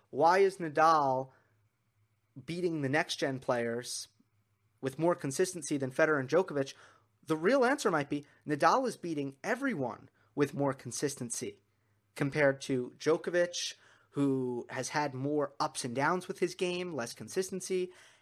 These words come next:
and, uh, Federer, where you can say the same thing. Say the same thing about Federer and, and his ups and downs, whether that has to be with confidence or health or whatever it be.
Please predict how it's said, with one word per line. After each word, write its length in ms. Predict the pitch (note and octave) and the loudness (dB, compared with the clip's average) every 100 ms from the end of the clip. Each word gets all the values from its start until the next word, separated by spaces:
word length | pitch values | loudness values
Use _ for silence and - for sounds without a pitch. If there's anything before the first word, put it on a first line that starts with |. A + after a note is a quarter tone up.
| _ | _
and, 340 | C3+ C#3+ C#3 C3+ | -4 -2 0 2
uh, 200 | C3 C3 - | 2 0 -2
Federer, 400 | D#3+ E3+ E3 D#3 - | 0 2 2 0 -2
where 240 | D3+ D3 D3 | -2 0 0
you 100 | D3 | -4
can 160 | F3+ | -6
say 120 | F#3 | -4
the 80 | G3 | -4
same 220 | - F#3+ | -4 -4
thing. 320 | E3+ G#3+ G3+ A#2+ _ _ _ _ _ _ _ _ _ _ _ - | -2 -4 -4 -12 _ _ _ _ _ _ _ _ _ _ _ -14
Say 180 | - F#3+ | -4 -4
the 80 | D3 | -2
same 200 | F#3 F3+ | -4 -2
thing 180 | G3 | -2
about 240 | F#3 E3 - | 0 0 2
Federer 300 | F#3 D3+ - _ _ _ | 0 0 -4 _ _ _
and, 420 | - C3+ C3+ C3 C3 | -8 -6 -4 -6 -8
and 140 | C#3 | -8
his 220 | C3 G3 - | -2 -2 -2
ups 180 | C#3+ - | -6 -4
and 80 | B2 | -2
downs, 400 | A#2+ G#2 - - - - _ | -2 -4 -12 -20 -20 -20 _
whether 220 | C3+ C#3+ | 0 2
that 180 | D#3+ E3 | 2 2
has 180 | D#3+ - | -2 -4
to 80 | C#3+ | -4
be 140 | C3+ | -4
with 160 | B2 - | -4 -2
confidence 540 | D3+ C3 A#2+ A2 - | 0 0 -4 -8 -10
or 80 | A#2 | -8
health 340 | C3 B2 G2+ A2+ | -4 -4 -6 -6
or 80 | B2+ | -2
whatever 340 | B2 B2+ A#2 | 0 0 -2
it 100 | - | -6
be. 180 | A2 | -12